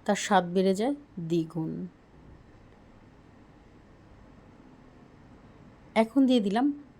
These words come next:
ধনিয়া টানা গুঁড়ো এবং হচ্ছে গরম মশলা গুঁড়ো। এগুলো সব কিছু দিয়ে একটু নেড়ে চেড়ে দিয়ে দিব পরিমাণ মতো সেদ্ধ হওয়ার জন্য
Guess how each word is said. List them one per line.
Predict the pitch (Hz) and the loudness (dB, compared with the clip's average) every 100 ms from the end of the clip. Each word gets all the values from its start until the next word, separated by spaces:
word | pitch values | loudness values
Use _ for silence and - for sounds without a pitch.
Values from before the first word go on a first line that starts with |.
| - | -6
ধনিয়া | 175 196 214 208 202 | -2 2 4 4 2
টানা | 202 190 190 | 2 2 0
গুঁড়ো | 180 214 277 | 0 0 0
এবং | 185 175 180 180 | -2 -4 -2 -2
হচ্ছে | 175 - 196 | -4 -4 -4
গরম | 180 175 170 | -2 -2 -4
মশলা | 165 160 165 | -6 -8 -8
গুঁড়ো। | 160 165 170 - - - - - | -8 -8 -10 -12 -20 -20 -20 -14
এগুলো | 202 175 180 | -10 -6 -6
সব | 175 208 196 - | -4 -6 -6 -8
কিছু | 214 233 | -4 -2
দিয়ে | 190 208 247 302 - - - | 2 2 2 0 -10 -18 -16
একটু | - 202 | -2 2
নেড়ে | 196 202 247 | 4 6 4
চেড়ে | - 226 294 - - _ 196 | 4 2 2 -2 -12 _ -8
দিয়ে | 175 202 196 | 0 2 4
দিব | 202 302 - - - - | 2 -2 -4 -18 -8 -2
পরিমাণ | 196 190 180 175 | 2 2 0 -4
মতো | 175 - 285 - - - - - - - - | -4 -4 -4 -6 -20 -20 -20 -20 -20 -20 -14
সেদ্ধ | - - 233 202 | -2 4 4 4
হওয়ার | 262 262 190 | 0 2 0
জন্য | 170 175 190 330 | 0 -4 -2 -4